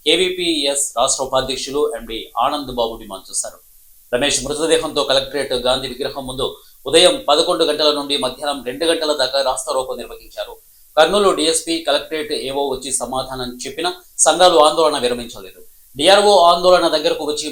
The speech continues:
మాట్లాడడంతో పాటు కలెక్టర్ ప్రత్యేక సమావేశంలో ఉన్నారు, మీరు కలిసి మాట్లాడేందుకు అవకాశం ఇస్తామని చెప్పడంతో బాధిత కుటుంబ సభ్యులతో కలిసి దళిత సంఘాల నాయకులు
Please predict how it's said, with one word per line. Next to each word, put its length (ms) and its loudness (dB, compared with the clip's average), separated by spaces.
మాట్లాడడంతో 580 -6
పాటు 300 -2
కలెక్టర్ 420 -6
ప్రత్యేక 240 -12
సమావేశంలో 600 -6
ఉన్నారు, 260 -4
మీరు 160 -2
కలిసి 340 0
మాట్లాడేందుకు 560 0
అవకాశం 400 -2
ఇస్తామని 420 -6
చెప్పడంతో 420 -6
బాధిత 240 2
కుటుంబ 300 -2
సభ్యులతో 420 -4
కలిసి 320 -4
దళిత 240 -6
సంఘాల 280 -4
నాయకులు 340 -6